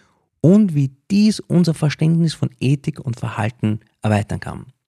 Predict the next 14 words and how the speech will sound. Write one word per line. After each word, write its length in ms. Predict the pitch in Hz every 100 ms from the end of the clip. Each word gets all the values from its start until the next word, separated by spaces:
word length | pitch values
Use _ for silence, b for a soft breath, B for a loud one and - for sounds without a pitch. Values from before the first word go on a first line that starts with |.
| _ _ _ _ _ _ _ _ - B
Ein 200 | - 117
anschauliches 600 | 151 196 180 143 123 113
Beispiel 560 | - - 165 - 147 143
ist 240 | - -
der 80 | 127
Schneeballeffekt. 920 | - 104 104 87 90 - - - - _ _ _ _ _
Dabei 320 | 110 131 143
wurden 260 | 123 120 -
Teilnehmer 400 | 123 180 190 175
gebeten, 640 | 135 117 107 - 90 - _ _ -
eine 340 | 113 120 -
Handlung 360 | 160 160 120 -
zu 100 | -
rechtfertigen, 800 | 90 - - 120 123 131 165